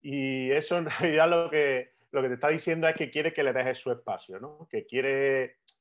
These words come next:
estar un poquito tranquilo, ¿no? Y lo que quiere es que, que lo, que le dejemos su espacio, que lo dejemos tranquilito, ¿no? Después algunas veces cuando empieza a bostezar más de la cuenta.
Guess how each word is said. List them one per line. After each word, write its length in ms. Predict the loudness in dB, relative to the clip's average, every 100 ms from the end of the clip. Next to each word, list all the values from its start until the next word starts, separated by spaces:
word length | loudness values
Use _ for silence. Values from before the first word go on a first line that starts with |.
| _
estar 1000 | -6 -4 2 6 8 6 6 4 2 0 -4
un 140 | -12
poquito 280 | -8 -6 -4
tranquilo, 460 | -4 -4 -2 0 0
¿no? 200 | 0 -2
Y 40 |
lo 120 | -2
que 100 | -4
quiere 300 | -4 0 0
es 80 | 0
que, 440 | 0 0 0 -4 _ -6
que 120 | -4
lo, 180 | -4 -6
que 100 | -6
le 60 | -4
dejemos 240 | -4 -6
su 100 | -12
espacio, 340 | -14 -12 -16 -12
que 60 |
lo 80 | -12
dejemos 260 | -8 -8 -8
tranquilito, 480 | -10 -12 -14 -16 -18
¿no? 140 | -18 _ _ -10
Después 240 | -4 2
algunas 240 | 4 6 4
veces 260 | 4 -2
cuando 580 | -2 -4 0 2 4 2
empieza 360 | -2 -6 -2 0
a 40 |
bostezar 380 | 0 0 0 0
más 120 | 0
de 60 | 0
la 120 | 0
cuenta. 400 | -2 -4 -12